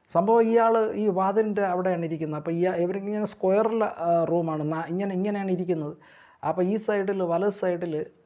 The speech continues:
ആണ് വാതിൽ. ഈ നിരയും പലകളുടെ വീട് ഹാളായിരിക്കും. അതിൻ്റെ നാല് സൈഡും വാതിലുകളും, ആ, പിന്നെ മുറികളൊക്കെ ഉണ്ടാവും.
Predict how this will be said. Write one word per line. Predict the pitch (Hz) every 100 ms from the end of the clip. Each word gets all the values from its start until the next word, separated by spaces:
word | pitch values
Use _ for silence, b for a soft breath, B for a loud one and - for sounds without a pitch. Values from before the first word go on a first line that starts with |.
| -
ആണ് | 160 160
വാതിൽ. | 143 151 156 147
ഈ | 156
നിരയും | 165 170 175 202
പലകളുടെ | 202 202 190 185
വീട് | 175
ഹാളായിരിക്കും. | 143 147 175 190 175 165 175
അതിൻ്റെ | 165 165 165 160 - B B _
നാല് | - 196
സൈഡും | 190 180 175 170 170 -
വാതിലുകളും, | 151 165 170 170 160 156 - b b b b -
ആ, | 143 143
പിന്നെ | 160 156
മുറികളൊക്കെ | 151 156 147 135 120
ഉണ്ടാവും. | 107 92